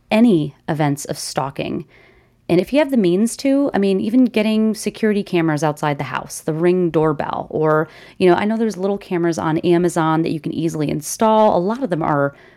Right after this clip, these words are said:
way under a hundred dollars, especially if you're just getting one or two. Um, so, you know, these cameras can catch instances if this person's coming around your home. Having video footage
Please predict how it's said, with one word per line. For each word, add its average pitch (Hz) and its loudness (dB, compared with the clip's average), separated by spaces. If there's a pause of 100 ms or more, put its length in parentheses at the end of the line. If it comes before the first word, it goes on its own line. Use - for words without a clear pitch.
(120)
way 208 2
under 156 0
a 143 0
hundred 147 -2
dollars, 147 0
especially 151 -6
if 160 -8
you're - -8
just 139 -10
getting - -6
one 143 -2
or - -4
two. 196 0 (360)
Um, 156 0
so, 175 2
you 220 0
know, 175 2
these 226 -2
cameras 302 0
can 180 -4
catch 151 -10
instances 240 0
if 190 -4
this 160 -6
person's 156 -4
coming 151 -2
around 131 -6
your - -14
home. 214 2 (340)
Having 226 2
video 180 4
footage 170 2